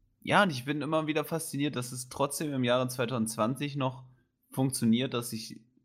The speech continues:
Leute, also Leute darüber aufregen können, beziehungsweise dass man halt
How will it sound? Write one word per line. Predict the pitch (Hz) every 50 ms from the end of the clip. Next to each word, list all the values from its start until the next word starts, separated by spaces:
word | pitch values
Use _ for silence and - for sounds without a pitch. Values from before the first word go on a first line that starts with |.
| _ -
Leute, | 107 113 110 110 120 127 156 156 147 147 156 156 - _ _ _ _ _ _ _ _ _ _ _ _ _ _ _ _
also | - 131 135 127
Leute | 117 120 127 135 139 135
darüber | 127 113 117 107 110 - -
aufregen | 127 143 160 - - 170 170 170 170
können, | - 196 190 180 180 175 147
beziehungsweise | 127 117 - 143 143 143 147 143 131 120 127 117
dass | 113 120 123 -
man | 135 120 117 120 123
halt | 117 110 110 - -